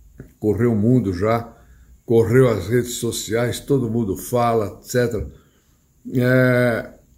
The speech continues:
e eu tive a grande, o grande prazer de, depois que falei desse, desse, desse vídeo, eu receber um telefonema da doutora que fez, eh, que foi o instrumento desse milagre,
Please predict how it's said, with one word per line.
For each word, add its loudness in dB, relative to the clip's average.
e 2
eu 4
tive -2
a 4
grande, 4
o -4
grande 2
prazer -6
de, -8
depois 0
que -10
falei -2
desse, -6
desse, -6
desse -6
vídeo, 0
eu 0
receber 0
um 2
telefonema 0
da -2
doutora 2
que -2
fez, 2
eh, -2
que -2
foi 0
o 2
instrumento 2
desse -4
milagre, -8